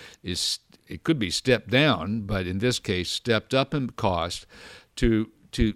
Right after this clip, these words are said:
reflect the market value at the time of her death. So, no, you should not have any tax liability, in my opinion.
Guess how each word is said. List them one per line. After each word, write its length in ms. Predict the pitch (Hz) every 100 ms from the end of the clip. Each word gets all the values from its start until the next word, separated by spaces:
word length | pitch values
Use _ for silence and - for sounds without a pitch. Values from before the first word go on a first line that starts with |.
| -
reflect 640 | 113 113 - 117 123 123 -
the 80 |
market 440 | 110 104 123 127 113
value 440 | 101 101 98 98
at 120 | 90
the 100 | -
time 400 | 85 113 101 92
of 120 | 87 -
her 200 | 101 90
death. 380 | 85 92 73 - - - -
So, 440 | - 113 98 90 -
no, 320 | 110 120 90
you 140 | 87
should 180 | 87 90
not 220 | 101 104
have 220 | 98 101
any 220 | 98 95 85
tax 400 | - 90 92 -
liability, 640 | 85 82 85 85 85 82
in 100 | 85
my 160 | 85
opinion. 580 | 82 76 - 78 76 -